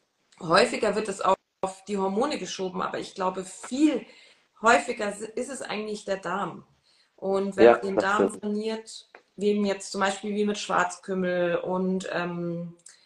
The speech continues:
Speaker 1: ja, halt,
Speaker 2: O P C ist
Speaker 1: ähm,
Speaker 2: auch mal gut.
Speaker 1: ja, dann, ähm, hilft es eben total gut. Also da haben wir wirklich schon viele Männer, die schlechte Haut haben, in den Griff bekommen, wie Frauen natürlich auch, ja.
Speaker 2: Ja.
Speaker 1: Ja.
Speaker 2: Das stimmt. Ja, weil viele Leute sagen auch immer oft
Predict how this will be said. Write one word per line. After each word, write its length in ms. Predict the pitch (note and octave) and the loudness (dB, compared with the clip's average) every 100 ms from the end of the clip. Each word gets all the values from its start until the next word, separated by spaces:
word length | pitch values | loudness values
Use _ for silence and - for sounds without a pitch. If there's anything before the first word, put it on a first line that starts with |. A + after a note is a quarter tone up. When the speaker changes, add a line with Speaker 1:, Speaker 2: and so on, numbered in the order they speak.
| _ - | _ 0
Speaker 1:
ja, 200 | F#3+ G3 | 0 2
halt, 220 | F#3 F3+ | 4 4
Speaker 2:
O 20 | |
P 160 | - - | 4 0
C 180 | F3 - | 6 6
ist 80 | G#2 | 6
Speaker 1:
ähm, 20 | |
Speaker 2:
auch 140 | G2 F#2+ | 4 6
mal 140 | F#2+ | 4
gut. 220 | F#2+ F#2+ - | 4 -2 0
Speaker 1:
ja, 200 | C3+ - - - | -2 -4 -10 -4
dann, 340 | G3 F#3+ F#3+ F#3+ _ _ _ - | -2 0 -2 -4 _ _ _ -10
ähm, 260 | F#3 F#3 | -4 -2
hilft 260 | G3 A3+ - | -2 -2 -4
es 120 | F#3 | -8
eben 220 | F3+ F#3 | -6 -6
total 400 | F3+ F3 F3 F3 | -6 -6 -4 -4
gut. 240 | F3 E3+ - | -6 -6 -6
Also 180 | - | -6
da 120 | D#3+ F3 | -6 -4
haben 140 | F3+ | -4
wir 140 | E3+ | -4
wirklich 240 | E3+ - F3 | -8 -10 -8
schon 160 | F3 E3 | -8 -10
viele 420 | - G3+ G3+ G3+ - - | -10 -4 -2 -4 -8 -14
Männer, 800 | F3+ F#3 G#3 A3 G#3+ G#3+ - - | -4 0 0 2 2 0 -4 -10
die 140 | G3 F3 | -12 -8
schlechte 420 | - F#3 - F3 | -6 -6 -8 -8
Haut 140 | F3+ | -8
haben, 220 | F3+ F3 F3+ - _ | -8 -12 -14 -18 _
in 120 | F#3 | -4
den 80 | F#3+ | 0
Griff 160 | A3+ A3+ | 0 -2
bekommen, 380 | G3 G#3 G3 F#3 | -4 -2 -2 -4
wie 80 | |
Frauen 380 | E3+ - E3+ F3+ | -8 0 2 2
natürlich 460 | F3 - E3 D#3 F3+ | 0 -4 -8 -8 -2
auch, 340 | D#3 D3 - - | 0 0 -2 -10
ja. 280 | D3+ E3+ - _ _ _ | -8 -8 -12 _ _ _
Speaker 2:
Ja. 180 | G#2+ F#2+ - | -2 -2 -4
Speaker 1:
Ja. 120 | - - _ _ _ _ _ _ _ - | -16 -16 _ _ _ _ _ _ _ -6
Speaker 2:
Das 120 | F#2+ | -6
stimmt. 380 | - G2 F#2 - | -2 0 0 8
Ja, 100 | G#2 | 10
weil 120 | A2+ | 10
viele 220 | - C#3 | 10 10
Leute 280 | B2+ B2 A2 | 10 10 8
sagen 240 | A#2+ A#2+ | 8 8
auch 100 | A2+ | 6
immer 240 | A2+ G#2+ - | 6 6 8
oft 240 | A2 - | 6 4